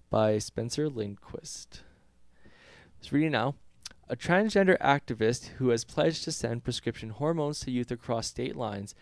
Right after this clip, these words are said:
has been accused of sexual assault by multiple alleged victims. Eli Ehrlich, a transgender activist and P H D candidate at the University of California,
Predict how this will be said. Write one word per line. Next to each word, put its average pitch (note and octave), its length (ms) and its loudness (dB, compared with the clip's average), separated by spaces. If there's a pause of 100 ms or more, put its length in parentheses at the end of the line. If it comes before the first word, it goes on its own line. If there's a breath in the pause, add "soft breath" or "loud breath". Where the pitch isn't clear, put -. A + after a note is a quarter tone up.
(160 soft breath)
has B2 140 -8
been B2+ 140 -4
accused B2 640 -4
of A#2 80 -10
sexual - 400 -4
assault G#2+ 340 -4
by A2 140 -2
multiple G#2+ 600 -6
alleged G#2+ 380 -8
victims. - 640 -6 (800 soft breath)
Eli B2 540 2
Ehrlich, B2+ 540 0 (200)
a - 60 -8
transgender A#2 680 -2
activist B2+ 600 -2
and A#2+ 120 -8
P A2+ 200 -8
H A2 160 -10
D A#2 100 -2
candidate C3+ 640 -4
at A#2+ 100 -8
the A#2 120 -8
University A2 520 -6
of A2+ 80 -6
California, A2+ 920 -4